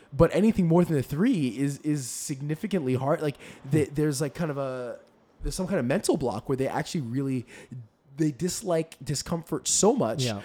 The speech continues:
Speaker 2: yeah.
Speaker 1: that any bit is, is almost impossible to get through.
Speaker 2: See, see, it's funny. You bash my questions, but my, my sort of,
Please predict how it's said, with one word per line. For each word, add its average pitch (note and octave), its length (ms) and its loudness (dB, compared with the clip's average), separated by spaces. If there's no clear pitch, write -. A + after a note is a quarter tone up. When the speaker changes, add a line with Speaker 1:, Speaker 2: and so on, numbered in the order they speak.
Speaker 2:
yeah. G#2+ 160 -8
Speaker 1:
that D3 220 6
any G3 260 8
bit G3+ 300 6
is, B2+ 200 -2
is C3 200 -4
almost C#3 280 0
impossible B2+ 500 -6
to G#2+ 60 -12
get C3 220 -8
through. - 80 -10
Speaker 2:
See, - 300 -6
see, - 160 -2
it's C#3 100 -4
funny. D#3 180 -2
You C3+ 140 -6
bash D3+ 300 -4
my D3 100 -4
questions, C3 600 -6
but F#3 300 -2
my, C#3+ 280 -2
my C#3 180 -8
sort D3 340 -2
of, B2+ 320 -6